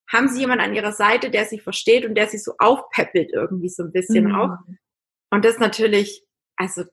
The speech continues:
Speaker 1: da fehlen mir manchmal selber die Worte und da habe ich auch das ein oder andere Testimonial, da saß ich wirklich da, mir sind die Tränen gelaufen, wirklich.
Speaker 2: Oh, ja.
Speaker 1: Also vor,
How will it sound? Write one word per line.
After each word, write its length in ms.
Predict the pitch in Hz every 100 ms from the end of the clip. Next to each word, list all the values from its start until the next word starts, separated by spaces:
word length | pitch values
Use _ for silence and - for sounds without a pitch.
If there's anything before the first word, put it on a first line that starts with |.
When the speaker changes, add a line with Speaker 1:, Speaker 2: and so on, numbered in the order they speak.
| _
Speaker 1:
da 160 | 185 180
fehlen 280 | - 247 247
mir 100 | 214
manchmal 300 | 240 254 208
selber 200 | 226 226
die 180 | 208
Worte 400 | 196 220 262 269
und 160 | 226 226 - - _ _ _ _
da 180 | 220 214
habe 180 | 285 330
ich 140 | 240
auch 100 | 262
das 160 | 247 -
ein 240 | 233 254
oder 140 | 247
andere 220 | - 240 247
Testimonial, 540 | 240 233 226 233 240
da 100 | 220
saß 280 | 220 202 208
ich 120 | 208
wirklich 280 | 208 220 220
da, 140 | 190 202
mir 120 | 208
sind 160 | 208
die 120 | 196 190
Tränen 300 | - 170 180
gelaufen, 480 | 196 - - - - _
wirklich. 340 | 190 208 208
Speaker 2:
Oh, 300 | 208 202 202 - _ _ _
ja. 180 | 202 196
Speaker 1:
Also 220 | 240 262
vor, 400 | 262 262 254 254